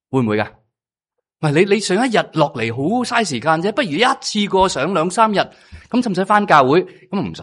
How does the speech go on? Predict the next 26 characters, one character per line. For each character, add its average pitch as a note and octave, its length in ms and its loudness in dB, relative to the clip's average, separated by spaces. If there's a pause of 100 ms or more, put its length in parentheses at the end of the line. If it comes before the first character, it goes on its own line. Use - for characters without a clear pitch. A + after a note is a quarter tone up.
啦， A#2+ 480 -2
我 C3 100 -2
哋， A#2+ 120 0
即 G3+ 80 -2
係 - 20 2
我 C#3+ 60 0
哋 - 20 -8
睇 D3+ 140 -8
返 F3 180 0
YouTube F#3 320 -4
都 F3 100 0
得 D#3+ 140 0
㗎， C3+ 160 2
聽 F#3+ 240 -4
返 F#3 100 2
錄 D3+ 160 -2
音 E3+ 160 2
都 E3+ 60 2
得 E3+ 140 6
啦， D#3 340 2
係 A#2 40 -2
咪 G#2 100 -4
啊？ - 100 -10 (560)
咁 D#4+ 60 6
啊， B3 80 8
逐 - 160 0